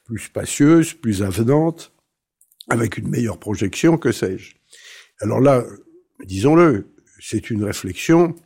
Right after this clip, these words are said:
d'entrepreneur. Autant, euh, décider de faire un film,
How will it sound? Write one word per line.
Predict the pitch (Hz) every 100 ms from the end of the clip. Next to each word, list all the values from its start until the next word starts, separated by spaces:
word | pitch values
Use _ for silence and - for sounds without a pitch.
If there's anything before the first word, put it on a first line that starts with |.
| _ _ _ _ _ _ _ -
d'entrepreneur. | 90 - 76 127 147 147 95 - _ _ _
Autant, | 123 131 151 143 123 107 95
euh, | 101
décider | 127 131 - 139 139
de | -
faire | - 117
un | 113 113
film, | - 135 127 101 98